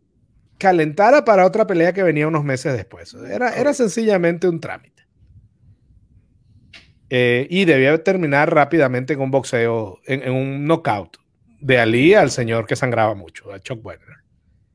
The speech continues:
Speaker 1: La sorpresa fue que Chuck, Chuck Webner aguantó los quince rounds contra Muhammad Ali. E incluso Chuck Bre-, Chuck Webner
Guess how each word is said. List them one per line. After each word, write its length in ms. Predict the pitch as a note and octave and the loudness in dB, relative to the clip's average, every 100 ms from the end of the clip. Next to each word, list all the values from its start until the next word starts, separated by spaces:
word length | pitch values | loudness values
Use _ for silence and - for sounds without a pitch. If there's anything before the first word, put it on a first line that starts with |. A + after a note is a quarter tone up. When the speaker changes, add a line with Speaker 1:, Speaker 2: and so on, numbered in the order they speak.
| _ _ _ _ | _ _ _ _
Speaker 1:
La 140 | D3 G#3+ | -2 0
sorpresa 400 | E4+ D#4 A#3+ A#3+ | 2 2 2 2
fue 120 | A#3 | 0
que 100 | G3+ | -2
Chuck, 360 | - A#3 G#3 - - | -2 -4 -6 -18 0
Chuck 240 | A3 A#3 | 0 4
Webner 560 | F#3 C#3 C#3 D3+ D#3+ _ _ | 4 4 2 -4 -4 _ _
aguantó 960 | - D#3 C3+ C#3 B2+ A#2+ A2 _ D#3 C4+ | 0 0 0 0 0 0 -10 _ 2 4
los 220 | E4 F3 | 4 2
quince 340 | - D3 D3 F3 | 0 -4 0 0
rounds 640 | C#3 B2 A2+ C#3+ F3 - _ _ | 0 -2 -2 -8 -16 -20 _ _
contra 360 | - C#3 E3 F#3 | -4 -2 0 0
Muhammad 360 | D#3 C3+ C3+ D#3+ | 0 0 0 0
Ali. 280 | D#3 F#2+ _ _ _ _ _ _ _ _ _ _ _ _ _ _ _ _ _ _ _ | -2 -6 _ _ _ _ _ _ _ _ _ _ _ _ _ _ _ _ _ _ _
E 120 | F#3 | -4
incluso 760 | G#3+ A3+ B3 C#4+ D#4+ G3+ G#3 - _ _ _ _ _ _ _ _ _ | -4 -4 0 2 4 2 -2 -4 _ _ _ _ _ _ _ _ _
Chuck 360 | - G3+ F4+ | 2 4 4
Bre-, 340 | B3 E3 D#3 D#3+ | 2 2 2 -2
Chuck 260 | - A3+ A#3 | -2 -2 2
Webner 540 | G3 E3+ F3 F3 - | 2 2 -2 -4 -8